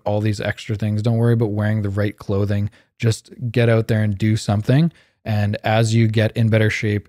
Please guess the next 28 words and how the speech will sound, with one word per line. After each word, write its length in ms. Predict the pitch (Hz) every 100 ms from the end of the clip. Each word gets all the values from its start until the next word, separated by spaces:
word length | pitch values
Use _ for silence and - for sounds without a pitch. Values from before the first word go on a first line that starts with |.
| -
and 220 | 104 101
become 240 | 104 117
more 160 | 110 104
serious 320 | - 104 98
about 220 | 101 101
it, 80 | 98
then 100 | 104
you 100 | 107
can 140 | -
start 280 | 101 - 95
looking 320 | 95 - 98 -
at 280 | 98 95 - _ _ _ _ -
those 200 | 101 98
types 280 | 110 95
of 80 | 98
things." 280 | 98 98 104
We 120 | 131
talk 180 | 135 180
a 60 | 190
little 240 | 139 143
bit 100 | 143
about 240 | 135 127
supplements, 560 | 117 120 123 117 113 110
but 320 | - 107 - - - _ _ _ _ _ -
again, 540 | 120 117 117 113 117 - _ _ _ _ -
he 140 | 120
kind 280 | - 123 117
of 360 | 113 107 107